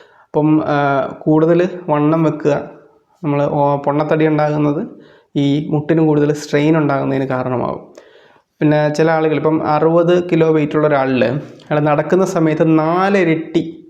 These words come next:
ഈ അറുപത് കിലോയുടെ നാലിരട്ടിയാണ് മുട്ടിലേക്ക് വരുന്ന വെയിറ്റ് എന്ന് പറയുന്നത്. അപ്പോൾ അറുപത് കിലോ ഉള്ള ഒരാൾ നടക്കുന്ന സമയത്ത് ആ ഇരു-, ഇരുന്നൂറ്റി നാൽപത് കിലോയാണ് മുട്ടിൽ അനുഭവപ്പെടുന്ന ഭാരം. നമ്മളെ ബോഡി വെയിറ്റ് ആയതുകൊണ്ട് നമ്മൾ അറിയാത്തതാണ്.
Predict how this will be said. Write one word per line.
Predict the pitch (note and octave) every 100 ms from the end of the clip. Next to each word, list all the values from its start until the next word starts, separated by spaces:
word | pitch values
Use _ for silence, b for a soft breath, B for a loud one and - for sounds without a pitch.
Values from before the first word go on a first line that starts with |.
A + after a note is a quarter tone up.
| -
ഈ | - C3+
അറുപത് | D3 - D3+ D#3+ F3+
കിലോയുടെ | F3 E3+ E3+ F#3
നാലിരട്ടിയാണ് | F#3+ D3 D3+ E3+ D#3 D3+ G3+ F3 D#3+
മുട്ടിലേക്ക് | E3 D3 D#3 D3+ D3+
വരുന്ന | C#3 C#3 G#3 - B B -
വെയിറ്റ് | C3 C3+
എന്ന് | C3
പറയുന്നത്. | C3 B2 B2
അപ്പോൾ | D#3
അറുപത് | D3 D#3 F3
കിലോ | E3+ E3+
ഉള്ള | E3+
ഒരാൾ | F3 E3+
നടക്കുന്ന | D#3+ D#3 D#3+ E3+
സമയത്ത് | D#3+ D#3 E3
ആ | - -
ഇരു-, | D#3 D#3+
ഇരുന്നൂറ്റി | D#3 D#3 E3+ E3+
നാൽപത് | E3 D#3+ D#3+ E3 D#3
കിലോയാണ് | D3+ D#3 D#3+ D3+ D#3
മുട്ടിൽ | D#3 D3+ D#3 G#3 G3+ - B B B
അനുഭവപ്പെടുന്ന | D3 D3+ C#3+ D#3 D#3+ C#3+ D3 D#3+
ഭാരം. | - B2+ B2 - - - _ -
നമ്മളെ | D#3 F3+ F3+
ബോഡി | D#3+ E3 G3
വെയിറ്റ് | F#3+ F3+
ആയതുകൊണ്ട് | F3+ F3 F3
നമ്മൾ | F3
അറിയാത്തതാണ്. | D#3+ D3 D3+ D#3+ E3 B2 A#2+